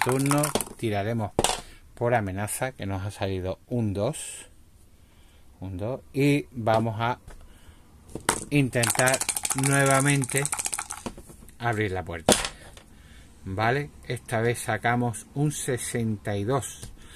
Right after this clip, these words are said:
En esta ocasión sí abrimos la puerta. Necesitamos, eh, íbamos a menos quince con un sesenta y cuatro, con lo cual, eh, em, subimos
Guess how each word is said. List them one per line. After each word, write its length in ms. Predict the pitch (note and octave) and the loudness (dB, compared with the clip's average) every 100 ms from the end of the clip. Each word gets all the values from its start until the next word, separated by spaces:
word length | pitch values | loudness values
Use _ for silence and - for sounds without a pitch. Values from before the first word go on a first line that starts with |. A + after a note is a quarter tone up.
| - - - | -20 -18 -8
En 120 | G#2 | -6
esta 220 | G#2 - | -4 -4
ocasión 460 | G#2+ G#2 - A#2+ B2 | -4 -4 -4 -4 -4
sí 580 | - - - E3+ B2 G2+ | -6 0 8 10 8 4
abrimos 520 | A#2+ A#2 G#2 G#2 G2+ | 2 2 2 2 0
la 160 | G2 G2 | 0 0
puerta. 380 | G2+ F#2+ F2+ F#2+ | 0 -2 -2 -4
Necesitamos, 800 | G2+ G#2 F#2+ A2+ A#2+ A#2+ A2+ A2+ - - - - - | -2 -2 2 2 4 2 0 -4 -10 -20 -20 -20 -6
eh, 360 | A2 G#2 G#2 | 0 2 4
íbamos 300 | A2 A2+ A#2 | 4 4 4
a 60 | A#2+ | 2
menos 200 | A2+ A2 | 0 0
quince 320 | - C3+ C#3+ | 0 0 0
con 120 | B2 | -2
un 80 | A2+ | -2
sesenta 460 | - A2 - G#2 G#2 | -2 -4 -4 -4 -6
y 40 | |
cuatro, 500 | F#2+ B2 B2 C3+ D3 - - - - - | 2 4 4 0 -2 -6 -20 -20 -20 -10
con 240 | G2+ G2 | -6 -4
lo 100 | F#2 | -4
cual, 480 | - B2 C3+ D3+ D3+ - | 2 6 8 6 4 -6
eh, 720 | A#2 A2+ G#2 G2+ G2 F#2+ F#2+ - - - - - - - | -4 0 2 2 0 -2 -4 -6 -20 -20 -20 -20 -20 -12
em, 800 | A#2 G#2 F#2+ F2+ F2 F2 F2 F2 - - - - - - - - - - - - - - - - - - - - - - - - - - | -6 -4 -4 -4 -6 -8 -8 -12 -16 -20 -20 -20 -20 -20 -20 -20 -4 -4 -4 -16 -20 -20 -20 -20 -20 -20 -20 -20 -20 -20 -20 -20 -20 -12
subimos 580 | - - B2 A#2 A2+ A2 | -4 -2 0 0 0 0